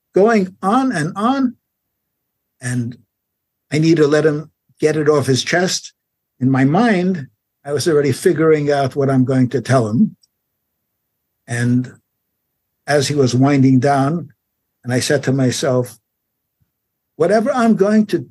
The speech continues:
tell him, all my rabbinic preaching, he knows it. He's a rabbi himself. He's, he said the same thing.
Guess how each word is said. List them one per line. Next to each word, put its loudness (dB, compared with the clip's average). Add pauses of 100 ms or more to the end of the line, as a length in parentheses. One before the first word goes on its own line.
tell 0
him, -2
all 0
my -2
rabbinic 0 (680)
preaching, 0 (260)
he 2
knows 2
it. -2
He's 0
a 2
rabbi 2
himself. -2
He's, -4 (320)
he -2
said -2
the 0
same 2
thing. -4